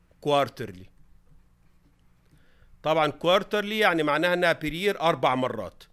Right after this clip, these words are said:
فبالتالي كلمة year هنا وكلمة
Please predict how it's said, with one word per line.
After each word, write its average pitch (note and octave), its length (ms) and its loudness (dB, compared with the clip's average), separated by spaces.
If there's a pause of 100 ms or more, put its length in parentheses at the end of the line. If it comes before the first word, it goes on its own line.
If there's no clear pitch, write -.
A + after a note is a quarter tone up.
(320)
فبالتالي C#3 760 -4 (480)
كلمة G3 380 0
year G3 320 0
هنا D#3 420 -2
وكلمة F3 480 -2